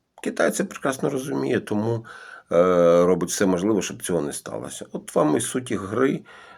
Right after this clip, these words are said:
е, яка відбувається в світі, і, е, яку ніхто не хоче розуміти, коли вдає, що от ми зараз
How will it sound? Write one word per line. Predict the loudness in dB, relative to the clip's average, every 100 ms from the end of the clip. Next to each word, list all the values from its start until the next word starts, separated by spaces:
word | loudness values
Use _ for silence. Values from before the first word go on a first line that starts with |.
| _
е, | 2 4 4
яка | 2 0
відбувається | -2 -2 2 4 2 0
в | -6
світі, | -4 -4 -4 -2 -4 -4 _ -2
і, | 2 4 4 4 2 0 0
е, | 0 2
яку | 2 0 0 2 4 4 2 2
ніхто | 2 2 0 -6
не |
хоче | -4 -4 -2
розуміти, | -4 -4 -4 -4 -4
коли | -2 0
вдає, | 0 2 0 2 -2
що | 0 0
от | -2 -2
ми | -2 -2
зараз | 0 2 2 2 -2